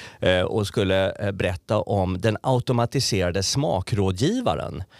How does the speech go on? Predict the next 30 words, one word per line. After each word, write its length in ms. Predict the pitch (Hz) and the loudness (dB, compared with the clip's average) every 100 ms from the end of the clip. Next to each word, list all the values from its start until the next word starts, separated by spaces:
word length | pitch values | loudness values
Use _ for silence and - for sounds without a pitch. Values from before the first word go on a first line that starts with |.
| - _ - | -20 _ 0
Eh, 240 | 104 101 | 2 2
och 140 | 104 | 2
han 160 | 139 151 | 0 0
hade 180 | 151 143 | -2 -2
kommit 260 | 147 139 | -2 -4
på 100 | - | -2
ett 100 | 104 | -4
system 460 | - 104 - 90 87 | -2 -6 -2 -2 0
då 120 | 87 | 0
där 140 | 87 92 | 0 2
man 240 | 98 95 | 0 0
baserat 580 | - 107 - 156 143 - | 0 0 2 0 -2 0
på 240 | 107 101 | 0 0
vad 180 | 104 107 | 0 0
många 480 | 110 156 139 175 233 | 2 0 0 0 -2
tycker 540 | - 101 - 78 90 - - - | 0 -2 0 0 0 -2 -14 -16
skulle 380 | - - 117 101 | -8 0 2 2
då 160 | 98 80 | 0 0
kunna, 520 | - 98 90 85 80 | 2 2 2 0 -2
eh, 260 | 90 87 85 | -2 -2 -2
utröna 680 | - 107 - 87 80 82 | -2 -2 0 0 2 2
vad 140 | 82 98 | 0 0
man 140 | 107 | 0
själv 360 | - 190 247 147 | 0 0 0 0
tyckte 500 | - 101 - 69 110 | -2 -2 0 -4 -2
om 280 | - 151 131 | -2 0 2
musik, 760 | 117 - - 107 117 131 117 - | 2 0 0 0 0 -2 -2 0
om 240 | 101 92 | 0 2
böcker, 760 | 107 107 _ _ - 117 107 101 | 2 0 _ _ 2 2 4 2
eh, 60 | 90 | 0